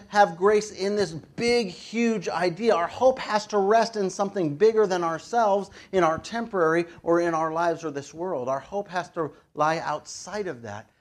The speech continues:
and that's what Jesus brings. Jesus,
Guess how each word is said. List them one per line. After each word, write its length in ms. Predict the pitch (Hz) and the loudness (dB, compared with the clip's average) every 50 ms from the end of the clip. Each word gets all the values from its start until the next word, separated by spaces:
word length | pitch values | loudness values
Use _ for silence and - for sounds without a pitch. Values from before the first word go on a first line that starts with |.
| _ _ - | _ _ -6
and 140 | 139 147 170 | -4 -4 -2
that's 200 | 180 202 196 185 | -2 -4 -4 -2
what 220 | 180 160 - - | -4 -4 -4 -6
Jesus 500 | - - 147 180 202 190 170 170 - - | -16 -12 -10 -8 -8 -8 -8 -12 -14 -16
brings. 500 | - - 143 151 180 196 156 104 98 98 95 _ _ _ _ _ _ _ _ _ _ _ _ _ _ _ _ _ _ _ _ - | -16 -8 -6 -6 -4 -4 -6 -8 -10 -16 -20 _ _ _ _ _ _ _ _ _ _ _ _ _ _ _ _ _ _ _ _ -6
Jesus, 460 | - 190 214 202 208 190 - - - | -2 0 0 2 0 -2 -2 -6 -14